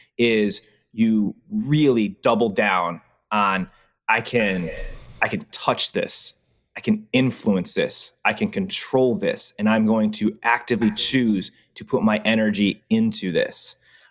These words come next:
Um, I think that's one of the most powerful ways to get out of those things. And, and we lose sight of it. Everyone does.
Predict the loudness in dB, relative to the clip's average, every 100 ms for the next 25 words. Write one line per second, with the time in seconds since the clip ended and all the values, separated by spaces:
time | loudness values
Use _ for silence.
0 | _ -2 0 0 -2 -6 _ _ _ -2
1 | -2 2 2 4 2 0 2 0 -2 -6
2 | 0 2 2 0 2 2 0 -4 0 0
3 | 0 -4 -4 -6 -10 -10 -12 -6 -2 0
4 | 2 2 2 2 2 4 0 2 2 4
5 | 2 2 -2 -2 -6